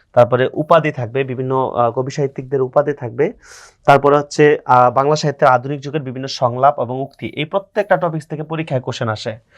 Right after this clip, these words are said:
So আমরা চেষ্টা করব এই ছদ্মনাম,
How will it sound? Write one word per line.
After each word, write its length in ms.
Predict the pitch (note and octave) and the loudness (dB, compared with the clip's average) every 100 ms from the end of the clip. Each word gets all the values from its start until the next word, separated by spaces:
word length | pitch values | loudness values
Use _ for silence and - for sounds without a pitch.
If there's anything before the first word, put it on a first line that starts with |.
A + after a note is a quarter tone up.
| - - - | -20 -20 2
So 60 | D3+ | 4
আমরা 200 | D3 D3 | 4 2
চেষ্টা 360 | F3+ F#3 F#3 | 0 0 0
করব 460 | F3 E3 D#3 F#3+ C4+ _ _ _ | 0 -2 0 0 -2 _ _ _
এই 140 | C3+ | -2
ছদ্মনাম, 760 | C3+ C#3 B2 C3+ C#3+ D#3 E3 G3+ | 0 0 0 -2 0 0 0 -4